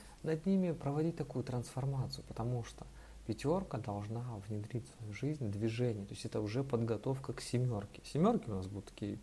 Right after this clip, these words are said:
великие переселенцы в народе, но у пятерок прям вот важно, чтобы эта идея зародилась, что можно исследовать что-то новое, узнавать новое, и это все новое находится за пределами, а, твоих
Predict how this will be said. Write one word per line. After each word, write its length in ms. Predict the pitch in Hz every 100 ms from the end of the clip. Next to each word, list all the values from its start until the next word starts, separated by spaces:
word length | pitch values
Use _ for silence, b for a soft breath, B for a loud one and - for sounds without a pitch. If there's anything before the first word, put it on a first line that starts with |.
| 101
великие 460 | 107 113 110 107
переселенцы 680 | - 117 - 117 110 107 110
в 80 | 110
народе, 440 | 113 117 101 110 - B B B B
но 180 | 123 143
у 140 | 160
пятерок 540 | - 120 170 208 175
прям 240 | - 117 120
вот 180 | 117 107
важно, 580 | 98 127 131 107 107 101 B B B B B
чтобы 440 | - - 113 120 -
эта 300 | 120 117 113
идея 320 | 113 160 139
зародилась, 960 | 104 120 139 123 123 127 110 110 107 104
что 200 | - 110
можно 420 | 120 127 107 107
исследовать 480 | 101 117 113 104 101
что-то 320 | - 104 104
новое, 400 | 101 123 185 208
узнавать 560 | 175 117 117 110 101 -
новое, 480 | 104 104 156 196 - B B B
и 60 | 127
это 340 | - 131 113
все 240 | - 113 101
новое 340 | 107 170 165
находится 500 | 110 98 113 - 107
за 380 | 98 107 98 87 -
пределами, 720 | 98 - 101 107 127 175 247 - B B B B B B - - -
а, 540 | 110 104 104 101 110 113
твоих 320 | 110 151 143